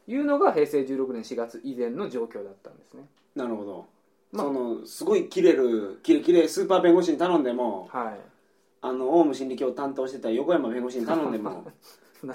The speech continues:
Speaker 2: かしい。懐かしい話ですけど、はい。
Speaker 1: <laughs> 同じ報酬やったと。
Speaker 2: まあ、基本的にはそう、そういうことです。
Speaker 1: はい。
Speaker 2: はい。
Speaker 1: はい。
Speaker 2: まあ、それが、まあ、あの、規制緩和の流れの一環だと思うんですけど、
Speaker 1: はい。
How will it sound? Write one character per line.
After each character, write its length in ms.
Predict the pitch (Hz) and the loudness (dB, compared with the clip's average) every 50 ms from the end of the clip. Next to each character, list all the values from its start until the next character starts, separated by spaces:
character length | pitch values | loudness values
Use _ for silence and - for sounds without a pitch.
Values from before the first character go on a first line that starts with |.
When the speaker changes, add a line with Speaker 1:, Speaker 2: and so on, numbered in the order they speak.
| - - | -10 -6
Speaker 2:
か 160 | - 185 - | -6 -4 -4
し 180 | - - - - | -4 -6 -8 -10
い。 20 | |
懐 420 | - - - - - - - 320 - 330 - - 277 277 - | -10 -10 -10 -8 -2 8 8 10 12 12 12 12 8 0 2
か 340 | - 254 262 - - 254 - | 2 2 2 4 2 2 2
し 160 | - 233 - | 4 2 2
い 20 | |
話 240 | - - 233 226 - | 2 0 -2 -2 -2
で 60 | 254 | -6
す 100 | 233 - | -6 -4
け 60 | 240 | -6
ど、 60 | 226 - | -4 -2
は 580 | 330 294 269 254 - 226 233 - - - 220 - - - - - - - 190 185 | 0 0 0 0 2 2 0 0 0 -6 -6 -8 -8 -16 -12 -10 -4 0 4 6
い。 40 | 214 | 6
Speaker 1:
<laughs> 0 | |
同 80 | 226 - | 6 4
じ 260 | 226 240 254 226 202 | 2 2 -2 0 0
報 140 | 202 208 226 | 4 6 6
酬 140 | 226 226 226 | 6 8 6
や 100 | 196 160 | 4 4
っ 40 | - | 4
た 120 | 147 147 | 2 0
と。 100 | - - | 2 2
Speaker 2:
ま 60 | 180 | 0
あ、 60 | 165 - | 0 0
基 100 | 180 170 | -2 -6
本 120 | 185 170 | -4 -4
的 80 | 165 - - - | -6 -8 -8 -8
に 80 | - - | -8 -8
は 80 | - - | -8 -10
そ 200 | - - - 226 | -8 0 0 0
う、 60 | - - 269 226 - - 226 220 - - 220 - - | 2 2 0 0 2 0 -2 -2 -2 -6 -6 -6 -4
そ 140 | - 156 143 | -2 0 0
う 40 | 139 | 0
い 20 | |
う 40 | 127 | 0
こ 80 | 131 127 | -2 -4
と 80 | 117 | -4
で 100 | 110 107 | -6 -10
す。 120 | - - - - - - | -14 -14 -16 -16 -12 -8
Speaker 1:
は 140 | - 120 110 | -6 -6 -6
い。 80 | - | -6
Speaker 2:
は 80 | - 113 | -8 -12
い。 20 | |
Speaker 1:
は 40 | 110 | -14
い。 100 | 110 - - - - - | -14 -16 -20 -20 -16 -6
Speaker 2:
ま 100 | 202 220 | -4 -4
あ、 20 | - | 2
そ 120 | - 226 | 4 4
れ 80 | 254 269 | 6 6
が、 200 | 277 277 226 190 | 6 6 4 4
ま 260 | 185 165 139 123 120 | 4 2 2 2 0
あ、 0 | |
あ 80 | 135 135 | -2 -2
の、 560 | 135 131 131 127 127 123 123 120 117 113 - _ _ _ _ _ _ _ _ _ _ _ _ _ _ _ | -2 -4 -4 -4 -4 -6 -8 -8 -10 -12 -16 _ _ _ _ _ _ _ _ _ _ _ _ _ _ _
規 100 | - - | -10 -4
制 160 | 175 175 180 | -2 -2 -2
緩 160 | 254 269 254 | -2 -2 -4
和 60 | 180 139 | -2 -6
の 380 | 113 110 110 113 113 127 127 | -6 -8 -8 -4 0 0 2
流 60 | 143 | 4
れ 460 | 156 160 160 160 160 165 165 165 170 147 | 4 6 6 4 4 2 0 -2 -2 -6
の 120 | 123 - | -8 -10
一 100 | 117 110 - - | -14 -18 -18 -8
環 180 | - 131 131 | -8 -6 -4
だ 100 | 147 160 | -4 -6
と 100 | - - | -6 -8
思 180 | 107 117 143 135 | -10 -10 -10 -10
う 40 | - | -10
ん 40 | |
で 80 | - - | -14 -20
す 80 | _ _ | _ _
け 120 | - - | -10 -4
ど、 300 | 190 180 127 113 - - - | -2 -2 -2 -2 -6 -12 -20
Speaker 1:
は 80 | 101 | -20
い。 40 | - | -20